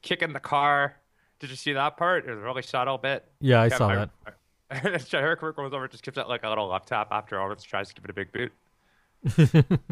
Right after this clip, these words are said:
Speaker 1: I, I enjoyed that. I like the dynamic between those two guys. That's, uh,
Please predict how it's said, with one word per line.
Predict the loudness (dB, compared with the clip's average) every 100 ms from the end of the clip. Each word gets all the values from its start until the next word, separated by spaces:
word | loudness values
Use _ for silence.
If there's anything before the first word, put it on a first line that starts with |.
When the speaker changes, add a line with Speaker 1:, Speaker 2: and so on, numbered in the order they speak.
| -14 _ _ _ _ _ _ _ _ _
Speaker 1:
I, | -2 0 0
I | 0
enjoyed | -2 -8 -14 -12
that. | -6 -2
I |
like | 0 -2
the | -4
dynamic | -2 -2 -4 -8 -12
between | -16 -14
those | -12 -14
two | -14 -10
guys. | -8 -8 -10
That's, | -14 -10
uh, | -8 -8